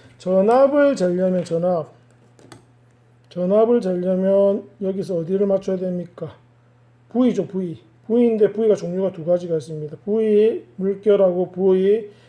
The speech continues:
직선하고 되어 있습니다. 그래서 그러면 이게 직류 전압이 직류 전압. 그러면 여기 어-,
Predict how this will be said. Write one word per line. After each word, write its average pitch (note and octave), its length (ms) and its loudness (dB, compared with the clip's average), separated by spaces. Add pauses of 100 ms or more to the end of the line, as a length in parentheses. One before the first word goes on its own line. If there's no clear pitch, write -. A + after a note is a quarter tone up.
(220)
직선하고 F3 600 -6
되어 D3+ 140 -8
있습니다. D3+ 360 -12
그래서 G3+ 760 0 (280)
그러면 G#3+ 640 0
이게 G#3+ 220 -2
직류 B3 380 0
전압이 F3+ 380 -2
직류 F3 260 -6
전압. E3 280 -6
그러면 G#3 540 2
여기 F#3 140 -4
어-, E3+ 180 -2